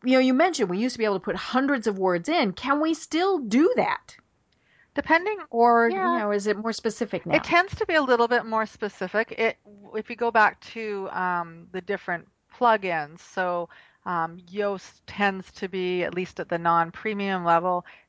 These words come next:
Speaker 2: uh, that you choose, you know, one keyword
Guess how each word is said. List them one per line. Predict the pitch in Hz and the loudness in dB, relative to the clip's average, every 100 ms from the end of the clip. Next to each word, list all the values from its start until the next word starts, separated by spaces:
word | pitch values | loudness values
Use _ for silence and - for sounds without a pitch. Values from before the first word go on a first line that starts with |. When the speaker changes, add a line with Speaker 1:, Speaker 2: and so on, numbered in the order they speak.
| - | -2
Speaker 2:
uh, | 180 160 | -2 0
that | 180 180 | 0 -2
you | 190 190 | -4 -14
choose, | - 214 190 175 | -12 -8 -8 -8
you | 180 | -8
know, | 175 | -6
one | 170 180 185 185 | 0 2 2 -2
keyword | - 185 156 131 87 | -12 -10 -10 -10 -12